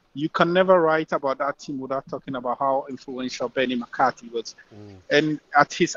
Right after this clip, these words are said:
Speaker 1: Ajax time, and Eric Ten Hag makes it very clear and addresses him as his Ajax colleague. And he must have been a very influential person in his life for him to give him this opportunity. So in, in, in this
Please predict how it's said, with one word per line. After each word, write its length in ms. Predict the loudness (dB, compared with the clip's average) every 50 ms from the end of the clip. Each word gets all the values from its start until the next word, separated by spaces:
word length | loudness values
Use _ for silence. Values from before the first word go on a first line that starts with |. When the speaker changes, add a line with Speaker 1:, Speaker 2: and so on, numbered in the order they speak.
| 4
Speaker 1:
Ajax 420 | 6 6 6 6 4 0 -2 -4 -6
time, 260 | -6 -6 -6 -4 -6
and 200 | -8 -8 -10 -12 -12 -8 -4
Eric 220 | -2 -2 -2 -2
Ten 200 | -2 -4 -6 -4 -4
Hag 140 | -4 -4 -2
makes 260 | -4 -6 -8 -8 -8
it 100 | -10 -8
very 220 | -6 -6 -6 -6 -8
clear 320 | -8 -6 -6 -6 -6 -8 -10 _ _ _ _ _ _ _ -12
and 180 | -10 -10 -4 0
addresses 540 | 0 0 2 2 0 0 0 -2 -4 -6 -6
him 140 | -6 -6 -2
as 180 | -2 -2 -2 -2
his 180 | -6 -10 -10 -4 2
Ajax 380 | 4 6 6 6 4 2 0 -4
colleague. 400 | -2 -2 0 0 -2 -4 -4 -6
And 140 | -6 -6 -4
he 80 | -4 -2
must 280 | 2 4 4 4 4
have 140 | 0 0 0
been 180 | 0 -2 0 -2
a 60 | -4
very 380 | -2 0 0 2 2 0 -2 -6 _ _ _ _ _ _ _ _ _ _ _ _ _ _ _ _ _ _ _ 0
influential 760 | 0 0 0 0 0 2 4 4 4 2 2 2 2 0 0
person 400 | 0 0 -2 0 0 -2 -2 0
in 80 | 0
his 220 | -2 -2 -2 0 2
life 220 | 2 4 2 2 0
for 120 | -4 -4
him 180 | -2 -2 -4 -4
to 120 | -6 -6
give 180 | -4 -2 -2 -2
him 200 | -2 -4 -4 -2
this 180 | -4 -4 -4 -4
opportunity. 640 | -4 -6 -6 -8 -8 -8 -6 -4 -4 -4 -4 -6 -6
So 300 | 2 4 6 6 6 4 2 -6 -18 _ _ _ _ _ _ _ _ _ _ _ _
in, 280 | 6 8 8 8 6 4 2
in, 180 | 2 2 2 2 4
in 200 | 6 8 8 8
this 240 | 8 6 4 4 0